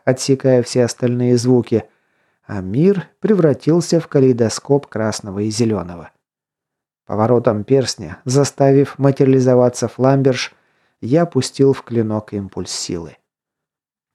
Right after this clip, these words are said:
«Бей только, когда кровь достигнет обелиска»,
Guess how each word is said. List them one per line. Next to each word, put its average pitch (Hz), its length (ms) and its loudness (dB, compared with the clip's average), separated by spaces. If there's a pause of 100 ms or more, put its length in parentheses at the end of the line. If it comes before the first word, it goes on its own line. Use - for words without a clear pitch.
(760)
«Бей 131 340 2
только, 135 400 0
когда 127 340 0
кровь 135 320 0
достигнет 131 680 0
обелиска», 139 640 0